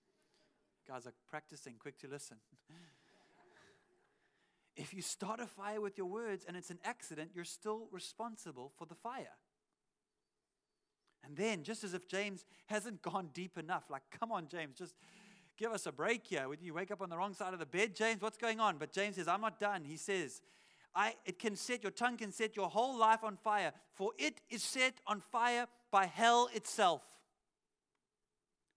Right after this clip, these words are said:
Whew. James, I mean, these are not my words. These are James, the brother of Jesus' words. But let me unpack this, because when he says hell here, he's not talking about an eternal place of torment.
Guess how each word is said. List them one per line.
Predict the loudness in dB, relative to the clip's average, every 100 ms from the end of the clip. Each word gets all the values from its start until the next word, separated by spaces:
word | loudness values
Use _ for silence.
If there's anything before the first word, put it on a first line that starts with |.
| 0
Whew. | 4 4 2 -16 _ _ _ _ _ _ _ _ _ _ _ _ _ _ -2
James, | 0 0 -4 -12 -20 _ _ _ _ _
I | -6
mean, | -4
these | -4 -2
are | 0
not | 0 -2 -6 -8
my | -2 0
words. | 2 2 0 -2
These | -8
are | -8
James, | -4 -4 -4 -8
the |
brother | -4 -2 0
of | -2
Jesus' | -6 -10 -12 -14
words. | -16 -16 -20 _ _ _ _ _ _ -6
But |
let | 0 0
me | 2
unpack | 0 2 0 2
this, | -4
because | -4 -4 0
when | 0
he | 0
says | -2 -2 -2
hell | 0 2
here, | 2 2 0 -2 -20 -10
he's | -6 -2
not | 0 0 -2
talking | -6 -6 -6 -4
about | 0 2
an | 2 -2
eternal | -10 -6 -4 -4
place | -4 -4 -4
of | -6 -10
torment. | -12 -10 -10 -14